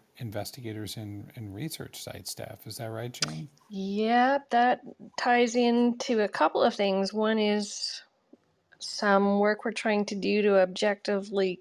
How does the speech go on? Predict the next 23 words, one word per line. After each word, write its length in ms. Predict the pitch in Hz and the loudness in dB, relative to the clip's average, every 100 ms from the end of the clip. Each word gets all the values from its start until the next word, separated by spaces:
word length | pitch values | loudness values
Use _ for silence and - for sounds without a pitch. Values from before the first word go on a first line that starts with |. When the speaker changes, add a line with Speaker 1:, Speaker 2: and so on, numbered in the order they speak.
| - | -4
Speaker 2:
quantify 960 | 226 202 214 226 - 202 185 185 185 | 2 2 2 -2 0 4 6 8 6
where 680 | 180 180 175 196 208 220 226 | 4 -2 4 6 6 6 4
different 640 | 196 196 - 202 190 185 | 2 -2 0 0 0 -2
methods 480 | 202 180 180 185 180 | -4 -4 -2 -6 -2
are 100 | 190 | -2
getting 380 | 185 180 175 175 | 0 -2 -2 -6
used 500 | 175 180 226 233 - - _ _ _ - | -6 -4 -4 -4 -12 -18 _ _ _ -8
and 140 | 185 | -4
in 140 | 185 | -2
which 180 | 180 - | -2 -4
sorts 380 | - 202 190 - | -6 -4 -4 -4
of 80 | 190 | -14
studies. 500 | - 202 202 190 - - - - - | -4 0 0 -2 -6 -16 -20 -20 -4
The 140 | 196 | 2
other 340 | - 330 285 214 | 4 4 4 2
is 400 | 196 214 208 202 | 2 0 0 -2
exactly 540 | 202 208 214 208 202 | -4 0 0 0 2
as 180 | 185 190 | 2 0
you 120 | 240 | -4
say, 320 | 247 202 185 | -2 0 2
to 140 | 185 202 | 0 -2
better 360 | 202 196 196 | 0 2 2
understand 720 | 196 190 185 - 202 190 180 | 2 0 -4 -2 0 2 0